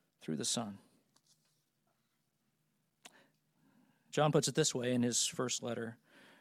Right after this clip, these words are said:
"In this, the love of God was made manifest among us, that God sent his only Son into the world so that we might live through him." Yes.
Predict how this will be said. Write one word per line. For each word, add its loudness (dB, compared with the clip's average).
"In 4
this, 6
the 2
love 8
of 4
God 8
was 4
made 6
manifest 4
among 4
us, -2
that -6
God 6
sent 4
his 2
only 4
Son 4
into 0
the 0
world 4
so 2
that 0
we 0
might 2
live 0
through -4
him." -4
Yes. -10